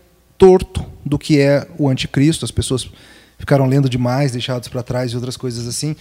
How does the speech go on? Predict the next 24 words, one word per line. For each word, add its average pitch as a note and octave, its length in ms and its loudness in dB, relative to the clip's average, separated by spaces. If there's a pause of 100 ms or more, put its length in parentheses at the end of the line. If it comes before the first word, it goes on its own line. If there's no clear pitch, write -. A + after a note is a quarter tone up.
(400)
e C3+ 140 -6
criaram F3 400 2
uma F#3+ 100 2
ideia D3 380 2
de C#3+ 80 -6
que C#3+ 280 -4
o C3+ 80 -2
anticristo C#3+ 540 -4
é, A#2+ 180 -4
sei C3+ 160 -8
lá, B2 140 -8
uma, A#2 320 -10 (460)
um B2+ 120 -4
político C3+ 560 0
da C3 80 -2
Romênia B2+ 480 -2
que B2 140 -10
vai A#2 320 -4
subir B2+ 500 -6
e, A#2+ 280 -2
e B2 720 -6
enganar B2+ 420 0
as B2 80 -4
nações. B2 480 -6